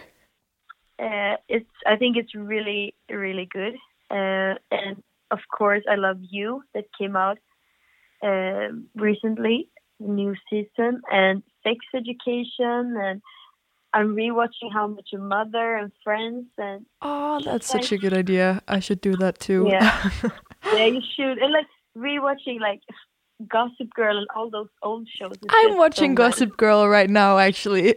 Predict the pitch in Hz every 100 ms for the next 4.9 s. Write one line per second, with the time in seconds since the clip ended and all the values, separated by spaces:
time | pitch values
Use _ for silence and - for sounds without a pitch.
0 | 320 - 302 - 302 320 359 415 - 247
1 | 254 - - - _ 294 - - 605 -
2 | - - 277 302 262 285 294 - 302 339
3 | 294 240 214 202 214 226 _ 220 214 -
4 | 226 - - - - _ - 185